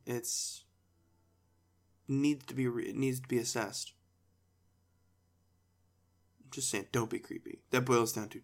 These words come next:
don't be creepy. I knew a lot of guys in my, in my college that definitely needed to hear the "don't be creepy"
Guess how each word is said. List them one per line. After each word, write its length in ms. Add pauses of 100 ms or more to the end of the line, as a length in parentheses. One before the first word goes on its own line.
(120)
don't 180
be 100
creepy. 400 (2000)
I 80
knew 160
a 20
lot 220
of 80
guys 340
in 120
my, 220 (220)
in 100
my 140
college 480 (360)
that 120
definitely 460
needed 240
to 80
hear 240
the 260 (1120)
"don't 240
be 160
creepy" 560